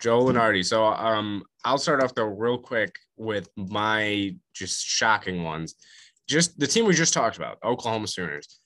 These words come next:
We both, I think that that solidifies them in it. I think they should be in it. But again, Jerry Palm updated this morning at seven o'clock in the morning,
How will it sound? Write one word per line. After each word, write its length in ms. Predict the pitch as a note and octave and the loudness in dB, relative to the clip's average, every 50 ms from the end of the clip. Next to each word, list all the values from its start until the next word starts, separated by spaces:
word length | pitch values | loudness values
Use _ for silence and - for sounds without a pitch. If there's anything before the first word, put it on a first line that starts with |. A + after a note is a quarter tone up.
| _ _ _ _ - - - _ _ _ _ _ _ _ _ _ _ _ _ _ - F2+ - | _ _ _ _ -20 -20 -20 _ _ _ _ _ _ _ _ _ _ _ _ _ -20 -14 -8
We 400 | B2+ B2 A#2+ A#2+ C3+ E3+ A#3 C4+ | -6 -6 -2 0 2 4 4 4
both, 320 | A3+ A#3 G#3+ F#3 D#3 - - - | 6 6 4 4 4 2 0 0
I 140 | A2+ C#3 D#3+ | 0 0 0
think 240 | E3+ F3 D3 - | 2 0 -2 0
that 220 | - B2 A2+ G#2+ G2 | 0 0 0 0 2
that 240 | A#2+ B2+ D3+ E3+ - | 2 2 2 2 0
solidifies 600 | - B2 A#2+ A#2 A2 G#2 - G2+ F2+ F#2 F2 E2+ | -2 0 0 0 -2 -2 -2 -2 -2 -2 -4 -6
them 180 | - E2+ E2+ E2+ | -8 -8 -6 -6
in 120 | F2+ F#2+ | -4 -4
it. 220 | G2+ A2 A#2 A2 - _ | -2 -4 -4 -4 -8 _
I 140 | - F#2+ F#2 | -8 -8 -8
think 180 | F2 G2+ F2+ F2 | -6 -8 -10 -8
they 100 | F#2+ F#2 | -6 -6
should 280 | F2 - - G#2 G2+ | -4 -2 -2 -2 -2
be 140 | G2 G#2+ G#2+ | 0 0 0
in 100 | A2+ B2 | 0 0
it. 180 | C3 C3 B2+ - _ _ _ _ _ - | 0 -2 -4 -6 _ _ _ _ _ -4
But 220 | - G2+ G2+ F#2+ - _ _ _ _ _ _ _ _ - | -2 -2 -2 -2 -6 _ _ _ _ _ _ _ _ -6
again, 480 | A2 G2+ F#2+ B2 A#2 G#2+ F#2 E2+ D#2+ - _ _ _ _ _ _ _ - | -4 0 2 2 2 2 2 0 -4 -8 _ _ _ _ _ _ _ -4
Jerry 260 | - B2+ C3 C3 C3 | 0 2 2 2 2
Palm 360 | B2+ - C#3 B2 G#2+ F#2+ F2+ | 0 0 -2 0 0 0 -2
updated 480 | - A#2 A#2+ - - C3 A#2 A#2+ A2+ G#2 | -2 -4 -4 -2 -2 -2 -2 -2 -4 -6
this 260 | G#2+ G2+ - - - | -6 -6 -6 -6 -6
morning 560 | A2+ A2+ A#2+ C3 C3+ C#3 C#3+ C#3 C#3 C#3 C3+ | -6 -6 -4 -2 0 0 0 0 0 0 0
at 120 | A#2 G#2+ - | -2 -4 -4
seven 480 | - - - - A#2+ A2+ A#2+ C3+ C3+ | -6 -8 -6 -4 -2 -2 -2 -2 -4
o'clock 380 | C3 - - C3 B2 A#2+ - - | -4 -4 -4 -2 -2 -2 -2 -4
in 60 | A#2+ | -6
the 80 | A2 G#2+ | -10 -8
morning, 500 | G#2 G2 G2 G2+ G2+ G2 F#2+ F#2+ F#2 | -8 -8 -8 -6 -4 -4 -4 -4 -6